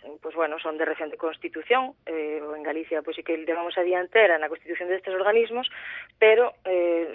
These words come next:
son menos operativos, eh, eh, cero comunicativos, non? Entonces, pois, bueno, aí hai unha diferencia grande. Eh, logo, pois,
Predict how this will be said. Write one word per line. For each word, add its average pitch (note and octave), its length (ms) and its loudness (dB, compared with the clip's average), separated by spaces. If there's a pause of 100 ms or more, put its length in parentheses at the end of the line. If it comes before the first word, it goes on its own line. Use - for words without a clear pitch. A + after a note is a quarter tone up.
son F#3+ 240 2
menos F#3 320 2
operativos, A3 720 0 (540)
eh, E3+ 880 4
eh, D#3+ 380 2 (100)
cero F3 220 6
comunicativos, D#3 760 -8
non? C#4 160 -4 (160)
Entonces, D#3 400 -10
pois, D#3 160 -14
bueno, D#3 240 -4
aí D3+ 160 -4
hai D#3 160 -4
unha D#3 160 -10
diferencia E3+ 480 -6
grande. C#3 320 -4 (480)
Eh, D#3+ 240 2
logo, E3+ 320 2
pois, F3+ 80 -4